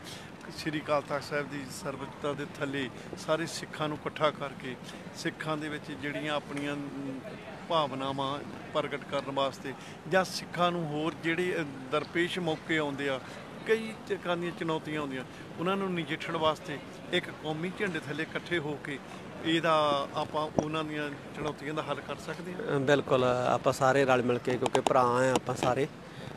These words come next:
Speaker 2: ਆਪਾਂ ਰਲ ਮਿਲ ਕੇ ਜਦੋਂ ਬੈਠਾਂਗੇ, ਸਾਂਝ ਪਾਵਾਂਗੇ, ਗੁਣਾਂ ਦੇ ਨਾਲ, ਗੁਣਾਂ ਦੇ ਆਧਾਰਿਤ ਸਾਂਝ ਪਾਵਾਂਗੇ, ਤੇ ਮੈਨੂੰ ਨਹੀਂ ਲੱਗਦਾ ਕਿ ਚੁਣੌਤੀਆਂ ਨਾਲ ਨਜਿੱਠਿਆ ਨਹੀਂ ਜਾਣਾ,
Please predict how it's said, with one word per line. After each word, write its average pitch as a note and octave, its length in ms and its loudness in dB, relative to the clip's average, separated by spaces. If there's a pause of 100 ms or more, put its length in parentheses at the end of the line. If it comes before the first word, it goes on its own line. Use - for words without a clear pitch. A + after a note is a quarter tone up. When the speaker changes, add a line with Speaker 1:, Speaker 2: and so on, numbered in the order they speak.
(100)
Speaker 2:
ਆਪਾਂ C#3 220 4
ਰਲ C3 180 6
ਮਿਲ C3+ 160 4
ਕੇ C3+ 180 2
ਜਦੋਂ B2+ 500 4
ਬੈਠਾਂਗੇ, B2+ 840 4
ਸਾਂਝ C#3+ 420 6
ਪਾਵਾਂਗੇ, A#2+ 580 6 (960)
ਗੁਣਾਂ C#3 360 8
ਦੇ D3 100 10
ਨਾਲ, C#3 320 6
ਗੁਣਾਂ C3+ 260 6
ਦੇ D3 120 10
ਆਧਾਰਿਤ B2+ 400 10
ਸਾਂਝ C#3 300 4
ਪਾਵਾਂਗੇ, B2 480 4 (840)
ਤੇ B2+ 340 4
ਮੈਨੂੰ C3 320 6
ਨਹੀਂ D3+ 100 6
ਲੱਗਦਾ B2 480 2 (440)
ਕਿ B2 400 2 (200)
ਚੁਣੌਤੀਆਂ B2+ 420 4
ਨਾਲ B2 200 4
ਨਜਿੱਠਿਆ A#2+ 400 4
ਨਹੀਂ C3+ 140 6
ਜਾਣਾ, B2+ 260 4